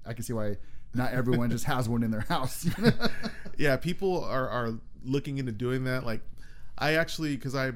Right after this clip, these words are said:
Speaker 2: buy used, uh, vinyl, uh, to sell, resell, or sometimes I add it to my collection.
Speaker 1: Yeah.
Speaker 2: And I bought a record the other day, and I was like, "What is this Rush album?" So it was Rush. The, um,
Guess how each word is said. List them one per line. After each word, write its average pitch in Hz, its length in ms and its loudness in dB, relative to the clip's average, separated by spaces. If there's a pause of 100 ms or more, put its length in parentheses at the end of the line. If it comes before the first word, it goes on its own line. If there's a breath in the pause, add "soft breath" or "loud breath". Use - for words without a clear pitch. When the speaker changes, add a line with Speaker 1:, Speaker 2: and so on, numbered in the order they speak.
(260)
Speaker 2:
buy 120 160 -2
used, 117 520 -4 (200)
uh, 98 180 -4
vinyl, 101 400 -4 (300)
uh, 101 220 -8 (100)
to - 100 -8
sell, 113 360 -4
resell, 117 560 -2
or 110 300 -6
sometimes 113 520 -4
I 104 140 -2 (120)
add 107 160 -4
it 104 100 -6
to 120 60 -8
my 110 140 -6
collection. 110 480 -6 (120)
Speaker 1:
Yeah. 104 200 -4 (180)
Speaker 2:
And 117 340 -2
I 113 200 -2
bought 113 420 -2
a 127 60 0
record 123 280 -4
the 113 120 -4
other 110 100 -4
day, 110 220 -2
and 104 240 -8
I - 100 -8
was 113 100 -6
like, - 160 -10
"What 160 200 -10
is 226 100 -8
this 143 160 -6
Rush 131 300 -2
album?" 101 320 -2
So 127 140 -8
it - 60 -4
was 107 140 -6
Rush. 139 500 -2 (520 soft breath)
The, 123 400 -2
um, 110 480 -6